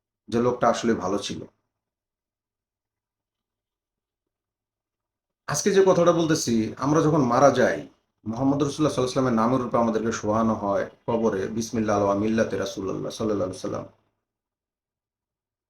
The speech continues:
আমরা সেই নবীর উম্মত, যে নবীর উম্মত হওয়ার জন্য অন্যান্য নবীরা পর্যন্ত আল্লাহর কাছে দরখাস্ত করেছেন।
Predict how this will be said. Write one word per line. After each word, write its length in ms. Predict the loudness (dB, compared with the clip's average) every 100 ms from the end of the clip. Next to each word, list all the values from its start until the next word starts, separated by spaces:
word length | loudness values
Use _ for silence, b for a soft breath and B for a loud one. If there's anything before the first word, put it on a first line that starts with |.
| _ _ _ _ _ _ _ -2
আমরা 200 | 4 6
সেই 220 | 6 6
নবীর 260 | 6 6 6
উম্মত, 300 | 6 6 2 -4 _ _ _ _ -18 0
যে 140 | 6
নবীর 280 | 8 8 6
উম্মত 280 | 4 2 4
হওয়ার 160 | 4
জন্য 200 | 6 4
অন্যান্য 340 | 4 4 4 4
নবীরা 360 | 4 4 4
পর্যন্ত 320 | 4 4 0 2
আল্লাহর 220 | 2 2
কাছে 140 | -2
দরখাস্ত 380 | -2 0 -2 -4
করেছেন। 360 | -2 -2 -2